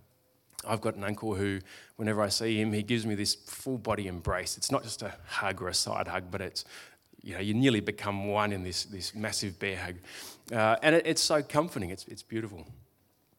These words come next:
Maybe it's music, food, flowers. Uh, on, on that list has to be a, a puppy or a dog. You know, as a kid, they'll, if you're crying or upset, they'll just come and sit their head on your,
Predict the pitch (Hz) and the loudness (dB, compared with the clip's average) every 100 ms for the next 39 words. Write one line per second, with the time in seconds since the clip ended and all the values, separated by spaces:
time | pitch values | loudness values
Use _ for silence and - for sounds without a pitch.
0 | _ _ _ - - - - 139 147 139 | _ _ _ -20 -14 -14 -2 8 10 10
1 | 131 - 120 143 139 143 147 - - 127 | 6 4 8 10 10 6 0 -8 2 4
2 | 135 135 127 - - _ - 110 104 117 | 6 4 0 -10 -16 _ -8 0 4 4
3 | 120 123 120 - - - - - - _ | 4 2 0 -2 -4 -20 -20 -20 -20 _
4 | _ _ - _ 123 110 110 - 139 135 | _ _ -20 _ 0 4 4 6 6 8
5 | 131 110 120 123 - - - - 98 104 | 6 6 6 4 2 -2 -2 -2 0 2
6 | 98 - 95 - 101 120 101 101 92 82 | 2 -2 -4 6 6 6 0 0 0 -4
7 | 87 90 87 - - - - - 101 98 | -8 -8 -10 -16 -20 -20 -20 -12 -4 -2
8 | 98 90 - - 107 101 98 - - 107 | -2 -4 -6 -2 2 2 2 -2 -10 -8
9 | - 98 - 104 107 101 101 - - 107 | -6 -6 0 4 4 4 2 0 -2 0
10 | 101 107 - 104 98 92 - 92 90 92 | 0 -2 -4 -4 -4 -4 -6 -8 -6 -4
11 | 95 92 | -4 -6